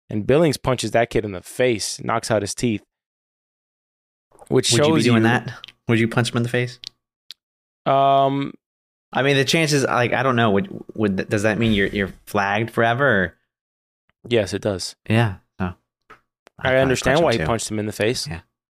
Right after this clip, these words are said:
Speaker 1: It's not that he wanted to. It's that this, he had ambitions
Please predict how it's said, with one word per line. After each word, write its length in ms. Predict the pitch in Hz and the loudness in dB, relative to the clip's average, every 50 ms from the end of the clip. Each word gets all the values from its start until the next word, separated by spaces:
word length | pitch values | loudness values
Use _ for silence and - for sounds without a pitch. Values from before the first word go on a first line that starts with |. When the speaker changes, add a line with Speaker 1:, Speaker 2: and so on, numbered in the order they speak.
| _ _ _ _ _ - _ _ _ _ _ _ _ _ _ _ _ - | _ _ _ _ _ -20 _ _ _ _ _ _ _ _ _ _ _ -10
Speaker 1:
It's 200 | 160 117 - - | -8 -6 -4 0
not 160 | 135 135 131 | -2 0 0
that 80 | 135 120 | 0 0
he 80 | 120 | 0
wanted 400 | 117 101 107 107 117 143 160 135 - | 2 2 2 2 2 2 0 0 -2
to. 180 | - 104 110 | -4 -4 -4
It's 180 | 113 117 - - | -4 -4 -4 -4
that 320 | - 117 107 107 - - _ _ _ _ - | -2 0 0 0 -2 -4 _ _ _ _ -6
this, 220 | - 117 - - - _ _ _ _ _ - 123 117 | -4 -4 -4 -4 -8 _ _ _ _ _ -18 -14 -10
he 200 | 82 123 123 117 | -4 0 0 2
had 180 | 117 117 113 107 | 4 2 2 2
ambitions 720 | 110 107 101 110 107 - - 139 143 151 143 117 - - | 0 -2 0 -2 -2 -2 -2 -2 -2 -2 -4 -6 -8 -10